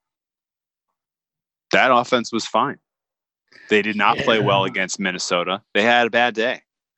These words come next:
Speaker 1: Um, they did not play well against, after, after the first quarter, they did not play well against the Chiefs, but,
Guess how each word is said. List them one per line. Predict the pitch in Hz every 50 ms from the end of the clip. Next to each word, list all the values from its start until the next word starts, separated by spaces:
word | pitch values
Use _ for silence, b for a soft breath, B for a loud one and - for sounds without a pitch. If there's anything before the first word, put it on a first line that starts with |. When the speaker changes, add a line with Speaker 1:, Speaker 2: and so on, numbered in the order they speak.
| -
Speaker 1:
Um, | 95 95 95 92 92 92 90 90 90 92 87
they | 104 104 104
did | 104 98
not | 98 101 107 110 -
play | - 113 107 101
well | 98 98 95 95 95
against, | 95 87 85 90 87 87 87 90 90 - - - - - - - - - _ _ _ -
after, | 101 101 - - 101
after | 101 98 - - 98
the | 95 90 -
first | - 98 90 - -
quarter, | - 113 127 117 90
they | 85 85
did | 85 82
not | 82 82 82 -
play | - 92 87
well | 82 82 82
against | 82 82 82 80 - -
the | -
Chiefs, | - - 123 117 107 104 - - -
but, | - 85 82 82 82 80